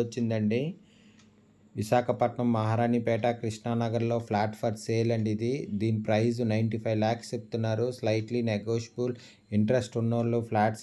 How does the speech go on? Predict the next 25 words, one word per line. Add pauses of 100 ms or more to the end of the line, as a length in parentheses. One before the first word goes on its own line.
in
వైజాగ్‌కి (100)
కాంటాక్ట్
చేయండి. (140)
For (140)
more
videos, (100)
please
visit
our
YouTube (120)
channel (680)
Flats
in
వైజాగ్.
ఫ్లాట్
కొనాలన్నా, (140)
అమ్మాలన్నా (140)
Flats
in
వైజాగ్‌కి (120)
కాంటాక్ట్
చేయండి. (120)
ట్వెల్వ్
ఫిఫ్టీ